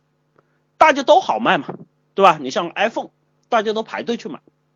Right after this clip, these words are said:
那这个时候，那销售的，销售人员的好与坏，你们告诉我，区别在哪里？区别在哪里？啊，有同学说是服务，对吧？有同学是这个什么，什么客户多什么，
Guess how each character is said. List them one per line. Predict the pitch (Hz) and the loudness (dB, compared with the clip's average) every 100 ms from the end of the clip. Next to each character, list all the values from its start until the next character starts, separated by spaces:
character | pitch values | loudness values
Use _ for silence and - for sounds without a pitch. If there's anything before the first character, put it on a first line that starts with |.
| _ _ _ | _ _ _
那 | - 302 | 2 2
这 | 302 403 | 4 -2
个 | 320 | -2
时 | - | -6
候， | 147 160 - | -8 -8 -6
那 | 220 | -6
销 | - 254 254 | -4 0 0
售 | - 294 | -2 -6
的， | 202 139 123 - - | -6 -8 -10 -16 -12
销 | - 262 254 | -4 -2 0
售 | 240 | 0
人 | 151 139 | -2 -2
员 | 165 | -6
的 | |
好 | 170 - 220 | -8 -8 -8
与 | 160 | -8
坏， | 95 214 214 - | -8 -8 -8 -10
你 | 135 | -12
们 | 101 120 | -10 -8
告 | 143 | -8
诉 | - | -8
我， | 98 - _ _ _ | -16 -16 _ _ _
区 | - 240 | -12 -8
别 | 220 196 | -6 -4
在 | 190 | -4
哪 | 127 | -4
里？ | 131 123 _ _ _ _ | -8 -14 _ _ _ _
区 | - 254 | -10 -6
别 | 208 | -4
在 | 208 185 | -4 -4
哪 | 139 | -6
里？ | 139 _ _ _ _ | -12 _ _ _ _
啊， | - 131 113 87 - _ _ _ | -2 0 0 -4 -14 _ _ _
有 | - | -10
同 | 147 | -8
学 | 160 | -8
说 | 165 | -8
是 | 160 190 | -10 -12
服 | - 165 123 214 | -18 -18 -12 -8
务， | 226 - _ _ _ | -8 -12 _ _ _
对 | 139 | -6
吧？ | 101 85 _ _ _ _ | -4 -6 _ _ _ _
有 | 113 | -8
同 | 117 127 | -8 -8
学 | 139 135 | -10 -10
是 | 156 | -10
这 | 131 131 | -8 -6
个 | 120 | -8
什 | 110 | -10
么， | 104 | -16
什 | - | -14
么 | 98 113 113 _ - | -10 -10 -12 _ -12
客 | 190 | -10
户 | 156 139 | -10 -10
多 | 139 143 202 | -12 -12 -12
什 | |
么， | 90 | -16